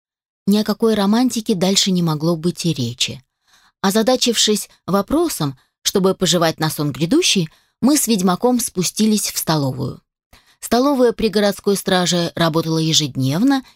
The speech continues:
и здесь всегда было что пожевать. Тут готовили и для временных заключенных,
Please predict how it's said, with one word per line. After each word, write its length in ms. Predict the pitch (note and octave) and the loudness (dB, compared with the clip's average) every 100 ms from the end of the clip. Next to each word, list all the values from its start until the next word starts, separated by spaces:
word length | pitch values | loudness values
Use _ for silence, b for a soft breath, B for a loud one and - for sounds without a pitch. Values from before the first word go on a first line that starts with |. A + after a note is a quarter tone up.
| b - | b -2
и 100 | F#3 | 0
здесь 320 | C#3+ F3+ E3 | 0 0 0
всегда 340 | - C#3+ F#3 G#3 | -2 -2 0 2
было 240 | F#3 F3 | 0 -2
что 180 | - D3 | -4 -4
пожевать. 520 | C#3+ C3 - A#2 _ _ b b b | -2 -2 -4 -14 _ _ b b b
Тут 240 | B3+ A#3+ - | -4 -4 -2
готовили 540 | G3 F#3 G3 F3 E3+ | -2 2 2 2 4
и 160 | D#3+ D#3+ | 2 2
для 340 | C#3+ D#3 D3+ D3 | 2 0 0 0
временных 600 | D#3+ D#3 D3 C#3+ C#3 C3 | 0 0 0 -4 -8 -4
заключенных, 800 | B2+ C#3+ C#3 - A3+ C#4 D4 | -4 -2 -2 0 2 2 0